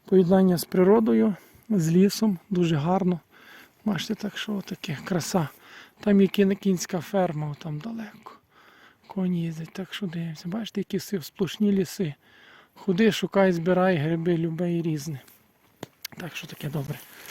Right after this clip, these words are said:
Дивимося далі. Так. Так, друзі, на остаток йдемо по дорозі вже до машини. Дивимося вужик. Малесенький вужик, сантиметрів двадцять. Бачите, жовті вушка має. О, як язичком мелькає.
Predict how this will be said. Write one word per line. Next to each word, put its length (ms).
Дивимося 440
далі. 220
Так. 100
Так, 180
друзі, 300
на 120
остаток 500
йдемо 220
по 100
дорозі 360
вже 180
до 120
машини. 560
Дивимося 400
вужик. 500
Малесенький 640
вужик, 360
сантиметрів 720
двадцять. 480
Бачите, 320
жовті 360
вушка 400
має. 400
О, 140
як 160
язичком 480
мелькає. 560